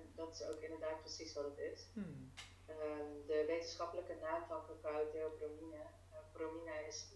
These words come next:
Speaker 1: betekent vanuit het Grieks, eh, het voedsel van de goden, food of the gods.
Speaker 2: Oh, wauw. Ja.
Speaker 1: En, eh, ze hebben dus ook ontdekt dat als je,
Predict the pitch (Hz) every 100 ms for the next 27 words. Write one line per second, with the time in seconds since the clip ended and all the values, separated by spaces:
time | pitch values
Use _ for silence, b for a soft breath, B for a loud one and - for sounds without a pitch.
0 | - - 160 160 160 151 - 151 156 160
1 | - 175 - - - - 147 143 147 -
2 | - - 165 160 151 156 156 151 - 175
3 | 165 151 147 143 143 - - - 185 151
4 | 170 147 - - 180 156 151 151 151 151
5 | 147 147 147 147 147 147 147 156 156 156
6 | 151 151 160 165 156 - 151 - 147 147
7 | 147